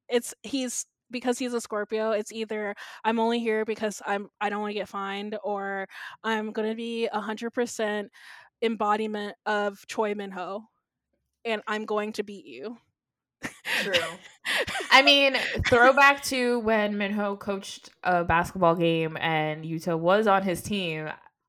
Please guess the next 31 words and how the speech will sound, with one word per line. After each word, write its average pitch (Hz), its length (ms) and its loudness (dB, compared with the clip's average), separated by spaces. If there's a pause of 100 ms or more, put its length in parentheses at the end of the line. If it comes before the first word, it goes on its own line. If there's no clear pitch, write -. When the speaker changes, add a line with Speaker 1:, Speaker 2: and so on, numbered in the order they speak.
(100)
Speaker 2:
he 180 180 -2
might 247 160 4
have 381 100 4
left 349 200 4
an 311 80 2
impression. 202 680 4 (640)
Speaker 1:
Yeah, 214 560 0 (140)
like, 233 240 0
like 262 180 6
I 302 60 10
said, 254 220 4
it 240 100 -2
just 285 180 -4
depends 247 440 -2
on, 208 520 -2 (220)
uh, 196 380 -2
Yuta's 214 440 -8
mood, 196 380 -8
so 190 500 -6
<laughs> - 60 2 (520)
Speaker 2:
Yeah, 151 360 -6 (220)
so - 220 -8
we'll 277 80 8
Speaker 1:
Anyway, 262 460 6
Speaker 2:
see. 240 80 4
Speaker 1:
it's 262 120 4
gonna 262 180 4
be 247 160 -4
high-key 208 480 -2
entertaining. 196 640 -10
<laughs> - 60 -2